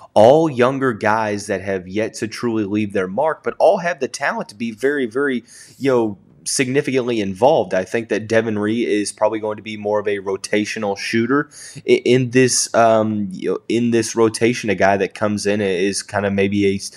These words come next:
a secondary or tertiary ball handler or a spot-up shooter from the corner. Um, you have Mike James, who I feel like the sky is the ceiling. He just got cleared. He is coming off of a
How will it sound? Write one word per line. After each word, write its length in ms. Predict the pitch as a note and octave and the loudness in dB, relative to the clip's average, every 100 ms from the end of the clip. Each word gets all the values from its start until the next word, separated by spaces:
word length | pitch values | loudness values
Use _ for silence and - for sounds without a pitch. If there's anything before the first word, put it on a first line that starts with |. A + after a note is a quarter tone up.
| - - | -18 -6
a 60 | G#2 | -2
secondary 680 | - - G#2+ A#2 G#2+ G#2+ G#2+ | 2 4 4 4 6 6 6
or 60 | F#2+ | 2
tertiary 540 | - A2+ G#2+ A2 G2 | 4 4 6 4 4
ball 260 | F#2+ G2+ A2 | 6 4 4
handler 360 | G#2+ A#2 B2 | -2 -2 0
or 40 | F#2 | 0
a 40 | |
spot-up 420 | - - G2 G2+ | 0 2 4 4
shooter 280 | - A2 G#2+ | 0 -2 -2
from 200 | G2+ G#2+ | -2 -4
the 60 | G2+ | -4
corner. 440 | - G#2+ B2 D3+ - - - - - | -2 0 0 -2 -8 -20 -20 -20 -4
Um, 340 | F#2+ F#2 F#2 | -2 0 -2
you 180 | F#2 F#2+ | -4 -4
have 360 | F#2+ G2 G2+ F2+ F2+ F#2 | 2 4 4 0 -6 -2
Mike 240 | G2 G#2 G#2+ | 0 0 0
James, 400 | G2+ G#2+ A#2+ - | 0 2 2 2
who 100 | G#2 | 0
I 80 | |
feel 160 | G2+ A2+ | 2 0
like 120 | G2+ | -2
the 60 | F#2+ | -4
sky 360 | - G2+ G2+ | 0 4 4
is 120 | A2 G2 | 2 -2
the 80 | |
ceiling. 400 | G2 - G#2 C3+ | -8 -2 0 0
He 120 | A2 F#2 | -4 -6
just 300 | F#2 G2+ - | -4 -4 0
got 180 | G2 | 0
cleared. 320 | - G#2+ A2+ B2 | 0 0 0 0
He 180 | G2 | 0
is 140 | G#2 A#2 | 0 0
coming 260 | C#3 C#3 | -6 -4
off 240 | C#3+ D3 D3 | 0 -2 -2
of 140 | |
a 80 | C#3 | -6